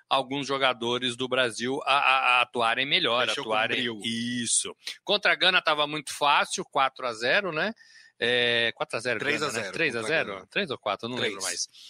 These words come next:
Speaker 1: Contra a Gana foi muito fácil e talvez tenha perdido um pouco o encanto ali no segundo tempo. Contra a Tunísia, não. Os jogadores ficaram atentos e tentaram fazer os gols.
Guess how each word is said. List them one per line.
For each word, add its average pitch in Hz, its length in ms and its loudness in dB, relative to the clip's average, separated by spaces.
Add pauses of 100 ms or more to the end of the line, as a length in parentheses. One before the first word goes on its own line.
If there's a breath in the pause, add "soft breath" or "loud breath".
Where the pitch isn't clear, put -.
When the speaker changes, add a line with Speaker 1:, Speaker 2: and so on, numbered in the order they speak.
(240 loud breath)
Speaker 1:
Contra 202 260 2
a 170 40 0
Gana 170 320 2
foi 175 160 -2
muito 165 240 -6
fácil 196 420 4
e 196 40 -6
talvez 175 360 -2
tenha 180 180 0
perdido 147 480 -2
um 135 80 -8
pouco 135 560 -4
o 131 120 -2
encanto 127 480 -2
ali 120 120 -2
no 120 120 -4
segundo 131 340 -4
tempo. 107 400 -2
Contra 151 320 0
a 143 40 0
Tunísia, 156 440 0
não. 185 220 2
Os 110 80 -2
jogadores 117 400 0
ficaram 156 260 2
atentos 180 480 0
e 208 100 -8 (540 loud breath)
tentaram 202 580 6
fazer 160 400 2
os 139 140 -2
gols. 104 400 -4